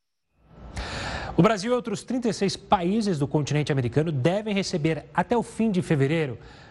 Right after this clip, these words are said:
as primeiras doses da vacina contra o coronavírus daquele consórcio global Covax Facility.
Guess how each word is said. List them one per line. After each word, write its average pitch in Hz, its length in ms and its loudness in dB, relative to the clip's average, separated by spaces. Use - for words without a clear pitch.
as 147 140 2
primeiras 196 380 2
doses 147 420 0
da 160 100 0
vacina 165 400 -2
contra 202 460 2
o - 20 -10
coronavírus 151 600 2
daquele 202 260 0
consórcio 185 760 0
global 135 540 2
Covax 156 380 2
Facility. 165 680 0